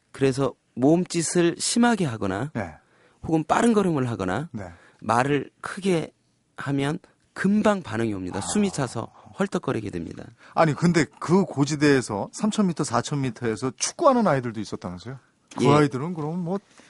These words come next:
Speaker 1: 결국
Speaker 2: 예.
Speaker 1: 인간의 적응 능력이죠.
Speaker 2: 아.
Speaker 1: 어렸을 때부터
Speaker 2: 예.
Speaker 1: 삼천 미터, 사천 미터 마을에서 자란 아이들이기 때문에
Speaker 2: 예.
Speaker 1: 저희하고 축구를 하면 그들이 이깁니다.
Speaker 2: <laughs>
Speaker 1: 저희는 쉽게 지치고 어린
Speaker 2: 예.
Speaker 1: 아이들은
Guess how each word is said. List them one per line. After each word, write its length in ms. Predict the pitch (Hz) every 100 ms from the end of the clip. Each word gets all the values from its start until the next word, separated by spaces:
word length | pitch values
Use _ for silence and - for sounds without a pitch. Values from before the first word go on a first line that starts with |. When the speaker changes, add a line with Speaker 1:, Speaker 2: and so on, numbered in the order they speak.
| _
Speaker 1:
결국 400 | - 139 143 143 - _ -
Speaker 2:
예. 340 | 107 98 95 92
Speaker 1:
인간의 400 | 151 175 170 139
적응 340 | - 131 170
능력이죠. 480 | 151 131 98 85 98 95
Speaker 2:
아. 140 | 104
Speaker 1:
어렸을 260 | 165 196 214
때부터 560 | 180 147 - 135 107 -
Speaker 2:
예. 320 | 113 92 87 -
Speaker 1:
삼천 340 | - 180 185
미터, 220 | 156 147
사천 320 | 135 147 - 147
미터 280 | 120 123
마을에서 720 | 92 98 104 113 107 113 98 87 _ _
자란 340 | - 110 117 117
아이들이기 400 | 101 104 107 95
때문에 460 | - 87 98 117 -
Speaker 2:
예. 180 | 101 82 - _
Speaker 1:
저희하고 460 | - 120 135 135 131
축구를 420 | - - 190 151
하면 220 | 131 120
그들이 380 | 98 123 127 110
이깁니다. 440 | 95 101 87 92 104
Speaker 2:
<laughs> 360 | 113 - 127
Speaker 1:
저희는 260 | - 123 120
쉽게 260 | - -
지치고 540 | 247 147 - - 113 90
어린 160 | 120
Speaker 2:
예. 60 | 127
Speaker 1:
아이들은 300 | 110 101 98